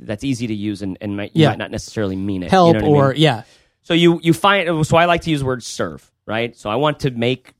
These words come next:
Speaker 1: I want to serve this audience for the rest of my days.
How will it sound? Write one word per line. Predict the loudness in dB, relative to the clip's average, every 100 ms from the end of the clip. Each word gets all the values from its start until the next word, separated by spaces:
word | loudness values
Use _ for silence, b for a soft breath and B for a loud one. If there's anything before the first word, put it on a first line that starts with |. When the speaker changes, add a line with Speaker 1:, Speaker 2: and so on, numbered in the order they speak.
| _
Speaker 1:
I | -4
want | -2 -2
to | -6
serve | -8 -4 -2 -2 -6 _ _
this | -6 -4 -4 -4
audience | -2 -2 -2 -6 -10 _
for | -6 -4
the | -2
rest | -4 -6
of | -12
my | -8 -8
days. | -8 -10 -14 _